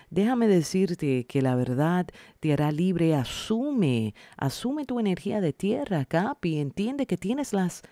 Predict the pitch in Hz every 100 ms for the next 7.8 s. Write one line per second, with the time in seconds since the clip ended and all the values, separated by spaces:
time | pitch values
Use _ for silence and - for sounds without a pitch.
0 | - _ _ _ 311 330 285 202 196 185
1 | 175 170 196 185 160 - 165 175 254 359
2 | - - - 311 277 143 135 254 - -
3 | _ _ _ - 180 220 208 226 - 196
4 | 175 196 180 135 110 - _ _ 185 226
5 | 240 226 196 180 185 160 107 - - 233
6 | 262 - 160 151 151 - - - 156 143
7 | 139 - 202 190 - 180 165